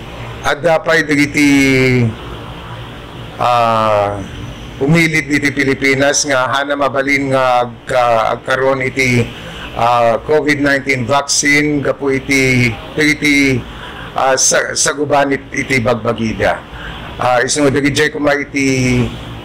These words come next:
ah, dadu mga kitayan iti gobyerno, ah, tapno no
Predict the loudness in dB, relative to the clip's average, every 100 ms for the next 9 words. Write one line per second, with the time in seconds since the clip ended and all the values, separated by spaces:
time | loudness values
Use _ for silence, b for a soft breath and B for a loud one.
0 | -14 -12 -4 0 2 4 4 2 0 -4
1 | -14 -14 -14 -14 -14 -14 -14 -14 -12 -12
2 | -2 -2 2 2 4 4 4 2 2 -2
3 | 0 2 2 0 0 0 2 2 2 2
4 | 2 2 0 0 2 4 2 0 -4 -4
5 | -2 0 4 4 4 2